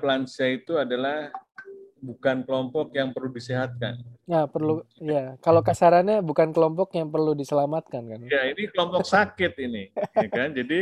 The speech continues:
Speaker 2: Itu dia.
Speaker 1: asumsinya kayak gitu, ini
Speaker 2: Nah,
Speaker 1: kelompok
Speaker 2: itu.
Speaker 1: sakit. Ya, padahal betul mereka kan sudah mengakumulasi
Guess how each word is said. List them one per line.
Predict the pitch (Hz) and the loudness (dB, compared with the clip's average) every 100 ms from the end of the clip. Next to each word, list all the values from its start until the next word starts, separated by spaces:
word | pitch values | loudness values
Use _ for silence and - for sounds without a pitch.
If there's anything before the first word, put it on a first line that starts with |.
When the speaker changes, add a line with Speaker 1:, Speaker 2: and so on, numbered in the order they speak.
| 190 | -2
Speaker 2:
Itu | 160 | -6
dia. | 139 127 | -4 -2
Speaker 1:
asumsinya | 160 190 180 180 190 226 233 | -2 -2 -6 -8 -4 -2 -2
kayak | 196 165 | -2 -4
gitu, | 180 185 139 | -6 -8 -8
ini | 185 | -8
Speaker 2:
Nah, | 214 | -4
Speaker 1:
kelompok | 139 127 127 135 | -2 -2 -2 -6
Speaker 2:
itu. | |
Speaker 1:
sakit. | 147 190 185 _ _ _ _ _ _ _ _ _ | -6 -6 -8 _ _ _ _ _ _ _ _ _
Ya, | 104 104 | -12 -10
padahal | 135 - 180 185 | -8 -6 -6 -8
betul | - - 294 247 | -12 -8 -2 0
mereka | 185 190 226 | 0 -2 -2
kan | 247 | -2
sudah | 208 170 156 151 | -4 0 2 0
mengakumulasi | 139 156 156 143 - 165 147 143 139 143 - 190 185 160 | -4 -8 -6 -8 -6 -8 -4 -4 -4 -6 -8 -6 -6 -10